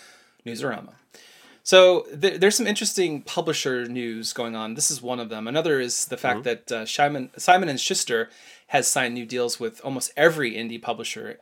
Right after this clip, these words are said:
Speaker 1: under the sun.
Speaker 2: Right.
Speaker 1: Um, all of which is to help sales. Now, here's the interesting thing
Speaker 2: Mm-hmm.
Speaker 1: about this news.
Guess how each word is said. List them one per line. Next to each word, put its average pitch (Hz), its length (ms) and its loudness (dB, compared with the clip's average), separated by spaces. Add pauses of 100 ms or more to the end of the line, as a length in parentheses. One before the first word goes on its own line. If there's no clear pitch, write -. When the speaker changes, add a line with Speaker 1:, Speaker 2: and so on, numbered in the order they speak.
Speaker 1:
under 120 240 -8
the 110 100 -14
sun. 107 260 -4
Speaker 2:
Right. 107 340 -6 (720)
Speaker 1:
Um, 120 440 -6 (500)
all 196 200 8
of 180 120 4
which 160 240 0
is 139 200 -6
to - 100 -6
help 117 380 -6
sales. 127 380 -2
Now, 143 120 -4
here's 180 240 -2
the 156 160 -4
interesting 151 440 -10
thing 120 340 -10 (520)
Speaker 2:
Mm-hmm. - 40 -10
Speaker 1:
about 113 420 -6
this 285 320 0
news. 107 580 -8